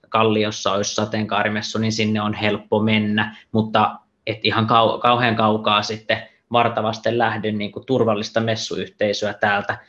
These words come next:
etelästä etsimään. Että, et se on kipeätä todellisuutta, että, et se on, se on vielä, vielä vaikeampi monessa paikassa se tilanne, että jos Mio puhuu siitä, että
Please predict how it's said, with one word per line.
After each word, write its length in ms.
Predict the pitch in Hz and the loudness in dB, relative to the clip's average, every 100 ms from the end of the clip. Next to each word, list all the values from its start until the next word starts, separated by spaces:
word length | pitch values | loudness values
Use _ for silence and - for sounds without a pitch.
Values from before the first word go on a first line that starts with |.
| _ _ _ - | _ _ _ -2
etelästä 580 | 113 113 110 104 - 101 | 2 4 4 2 0 2
etsimään. 800 | 110 - - 107 101 101 110 - - - - - | 2 2 2 4 4 0 -2 -10 -20 -20 -14 -2
Että, 400 | 117 - - - | 0 2 0 -4
et 140 | 117 - | -14 -2
se 100 | 139 | 0
on 100 | 113 | 0
kipeätä 400 | 131 123 117 117 | -2 2 2 4
todellisuutta, 880 | 127 123 113 110 110 101 - 104 98 | 4 4 4 2 0 -4 -2 -2 -2
että, 500 | - - 98 - - _ _ - | -2 -4 -2 -4 -12 _ _ -14
et 140 | 113 | -12
se 100 | - | -6
on, 300 | 104 92 - _ _ | -6 -6 -10 _ _
se 420 | - - - - | -12 -12 -6 -2
on 100 | 101 | 0
vielä, 360 | 113 110 110 110 - | 4 4 2 -2 -2
vielä 240 | 113 113 | 2 4
vaikeampi 640 | 117 117 110 110 101 110 - | 4 4 4 0 0 -6 -6
monessa 420 | 120 120 117 - | -2 0 0 -2
paikassa 560 | 113 113 107 110 - - | -2 2 2 0 -4 -8
se 100 | 113 | -8
tilanne, 340 | 110 117 113 | -2 0 2
että 120 | 110 117 | 0 -2
jos 140 | - | 0
Mio 220 | 117 120 | 2 4
puhuu 220 | 120 117 | 2 2
siitä, 360 | 117 123 117 107 | 2 2 4 2
että 340 | 107 117 110 | 2 -2 -4